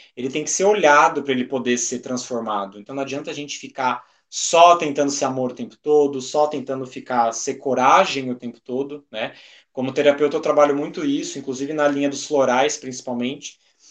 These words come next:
que os florais, eles vêm justamente trabalhar a linha do, do polo negativo. Então, eles vão pegar o polo negativo emocional da pessoa e vai trazer pro positivo. Só que pra, pra, é, a pessoa passar por essa catarse emocional, é, muitas vezes ela vai ter que passar por um sentimento que não é tão bonito,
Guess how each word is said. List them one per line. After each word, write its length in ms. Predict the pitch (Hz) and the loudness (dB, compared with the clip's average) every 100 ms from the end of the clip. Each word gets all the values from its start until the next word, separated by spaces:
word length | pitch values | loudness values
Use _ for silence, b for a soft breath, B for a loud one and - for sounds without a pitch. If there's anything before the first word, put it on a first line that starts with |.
| b - | b -10
que 80 | |
os 100 | 180 - | -6 2
florais, 340 | 190 180 190 | 8 8 6
eles 180 | 196 190 | 2 -2
vêm 160 | 196 | -2
justamente 460 | 196 202 208 196 196 | -2 -2 -2 -2 0
trabalhar 580 | 202 196 196 190 185 170 | 2 6 6 8 6 4
a 80 | 208 | 2
linha 320 | 185 180 190 | -2 0 0
do, 420 | 185 196 208 240 | 0 0 0 0
do 180 | 208 208 | -4 -2
polo 260 | 202 196 208 | 6 6 6
negativo. 640 | 208 233 - 175 127 123 - _ _ | 0 -2 -4 -6 -6 -10 -18 _ _
Então, 100 | 143 | -6
eles 120 | 147 | -2
vão 120 | 156 | -2
pegar 240 | 202 175 156 | 0 4 4
o 80 | - | 6
polo 240 | 185 240 | 4 4
negativo 460 | 247 214 196 175 151 | 2 0 0 -4 -4
emocional 460 | 151 143 147 131 | -4 -4 -4 -4
da 80 | 123 | -4
pessoa 360 | 127 160 - 208 | -6 -8 -4 -2
e 40 | |
vai 120 | 202 196 | 0 0
trazer 280 | 196 196 196 | 0 -4 -6
pro 120 | 202 | -8
positivo. 640 | 202 220 - 165 120 120 _ _ b b b | -8 -8 -8 -8 -8 -12 _ _ b b b
Só 360 | - - 262 - | -10 4 4 4
que 140 | - | 0
pra, 360 | - 196 269 277 - 240 _ | 2 4 4 2 -8 -14 _
pra, 340 | - 190 277 - | 2 4 4 4
é, 240 | 190 156 151 | 2 2 2
a 40 | |
pessoa 320 | 151 151 160 | 0 -4 -2
passar 240 | 160 143 151 | -2 -2 -2
por 160 | 151 | 2
essa 220 | 143 143 | 2 0
catarse 500 | - 135 143 135 135 | -6 -6 -2 -2 -2
emocional, 720 | 131 123 - 120 151 202 - _ _ _ _ _ _ | -8 -10 -8 -6 -4 -4 -8 _ _ _ _ _ _
é, 800 | 113 113 110 110 107 107 107 107 | -2 0 4 4 4 2 2 0
muitas 320 | 120 214 233 131 | -2 -2 -2 -2
vezes 140 | 120 | 2
ela 100 | 143 | 4
vai 100 | 175 | 4
ter 120 | 233 | -2
que 60 | - | -2
passar 340 | 269 - 208 | -2 2 0
por 100 | 208 | 0
um 80 | 185 | -10
sentimento 500 | 165 147 147 135 123 | -8 -8 -8 -8 -10
que 60 | 135 | -10
não 80 | |
é 40 | 127 | -10
tão 180 | 127 123 | -6 -6
bonito, 520 | 127 107 104 110 | -4 -6 -10 -20